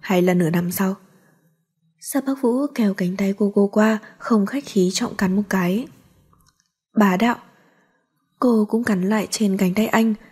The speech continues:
nhưng vẻ mặt anh ngả ngớn, làm cho cô không cam lòng đánh lên cánh tay anh. Sai,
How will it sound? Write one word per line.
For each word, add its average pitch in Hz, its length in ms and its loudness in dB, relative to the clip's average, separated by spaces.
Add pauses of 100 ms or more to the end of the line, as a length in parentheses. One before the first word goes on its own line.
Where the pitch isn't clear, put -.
nhưng 254 320 2
vẻ 240 120 2
mặt 196 180 0
anh 196 200 0
ngả 196 140 6
ngớn, 185 380 0 (240)
làm 254 200 0
cho 240 160 -2
cô 226 260 0
không 214 200 -2
cam 208 200 2
lòng 196 260 2
đánh 190 220 0
lên 208 140 2
cánh 185 160 -2
tay 208 160 2
anh. 214 220 4 (1300)
Sai, 202 680 0